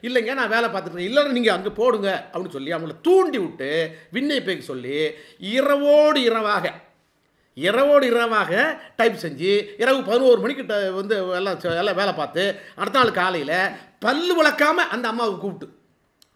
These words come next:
"வாங்க வாங்கன்னு" சீக்கிரமா ஏழு மணிக்கே ஃபோன் அடிச்சு கூப்பிட்டு ஒன்பது மணிக்கு கையில கொடுத்து,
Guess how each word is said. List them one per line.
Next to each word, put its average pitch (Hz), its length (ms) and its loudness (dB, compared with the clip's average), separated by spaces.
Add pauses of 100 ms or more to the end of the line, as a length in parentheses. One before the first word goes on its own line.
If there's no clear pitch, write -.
(160)
"வாங்க 285 260 0
வாங்கன்னு" 254 340 2
சீக்கிரமா 285 600 0
ஏழு 233 240 2
மணிக்கே 240 220 -4
ஃபோன் 196 260 -6
அடிச்சு - 160 -16
கூப்பிட்டு 175 560 -4 (140)
ஒன்பது 262 320 4
மணிக்கு 220 320 -4
கையில 196 200 2
கொடுத்து, 156 520 -4